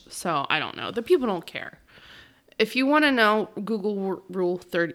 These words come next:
forty-three. <laughs> Jesus Christ.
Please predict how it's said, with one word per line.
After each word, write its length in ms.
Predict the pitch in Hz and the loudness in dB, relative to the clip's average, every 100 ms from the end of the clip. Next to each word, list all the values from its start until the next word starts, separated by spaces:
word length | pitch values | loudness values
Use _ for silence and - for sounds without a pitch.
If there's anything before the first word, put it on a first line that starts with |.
| - | -8
forty-three. 1300 | - 180 208 202 - - - - - - - - 392 | -4 -2 0 -2 -2 -14 -18 -18 -18 -20 -20 -10 -10
<laughs> 40 | |
Jesus 340 | - 240 - - | -8 -12 -14 -14
Christ. 340 | - - - | -12 -12 -14